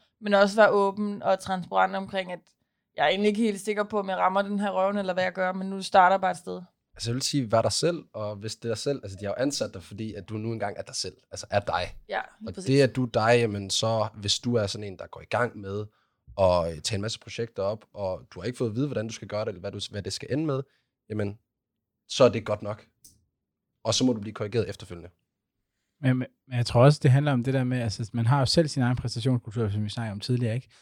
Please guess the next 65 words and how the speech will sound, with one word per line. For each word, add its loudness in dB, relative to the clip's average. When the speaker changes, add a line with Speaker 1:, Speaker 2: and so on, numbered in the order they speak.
Speaker 3:
Så -10
hvis 4
man 6
ikke 2
sætter 2
forventningerne 0
op -6
til 0
helt 0
selv, -2
fordi -4
man 0
tænker, -6
at -4
man 0
skal 2
nå 6
det 0
der -2
niveau, -4
så -6
nu 2
må 8
man 2
se, -2
fordi -6
det, 8
man 8
typisk 4
finder 2
ud 4
af, 0
er -6
bare 4
sådan 4
min 2
observation, 0
det -2
er, 0
at -6
på 2
studiet, 6
der 6
leverede 6
man 2
altid 2
hundrede 8
og 2
tyve 6
procent, 0
når -8
man -2
afleverede. 0
Altså, -4
det 2
var 6
spitzenklasse, 4
hver 2
gang -4
man 0
sad 4
og -8
afleverede -8
de -8
der. 0